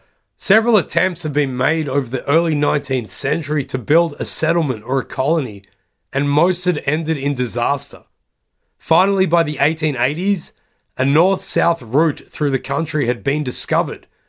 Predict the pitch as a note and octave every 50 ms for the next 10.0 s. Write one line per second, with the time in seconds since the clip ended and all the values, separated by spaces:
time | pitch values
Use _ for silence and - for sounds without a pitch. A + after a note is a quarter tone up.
0 | _ _ - C3 C3+ - - E3 F3 G3 D#3+ E3 E3+ E3+ D#3+ D#3+ D#3+ D#3 D3 B2+
1 | - _ - - D3 D#3+ F#3 G3+ D#3+ C#3+ D#3 C#3+ C#3 C3 G#2+ A2 B2+ B2+ B2+ C3+
2 | B2+ B2+ A#2+ G2+ B2+ A#2+ A#2 G2+ - D#3+ F3+ F3 E3+ E3 - _ _ _ _ _
3 | - C3 - C#3+ C#3 C3 B2+ - C#3 D3 D#3 D#3 D#3 D3+ D3 D3 C#3+ C3+ C3+ C3
4 | B2 A2+ - - E3 D#3+ D#3+ D#3+ D3 - - _ _ _ _ _ _ _ - C3
5 | C3 B2+ C3 D3+ F3 D#3 D3 D3+ D#3 D3+ A#2 C#3+ C3+ - - D3+ D3+ D3+ D3 C#3+
6 | - - C#3 D3+ D#3 D3+ C#3+ - - - - C3+ C#3+ D3+ C#3+ A2+ F#2+ - _ _
7 | - - - _ _ _ _ _ _ _ _ _ _ B2 B2+ - - - F3+ F#3
8 | F#3 F3 E3+ E3 D3+ - _ _ _ _ - C#3 C3+ B2 A#2 C#3 D3+ F3 F#3 F3+
9 | E3 D#3+ E3 D#3 D3 C3+ B2+ C3 C#3+ D3 C3+ C3+ B2+ G#2 E2+ E2 - _ -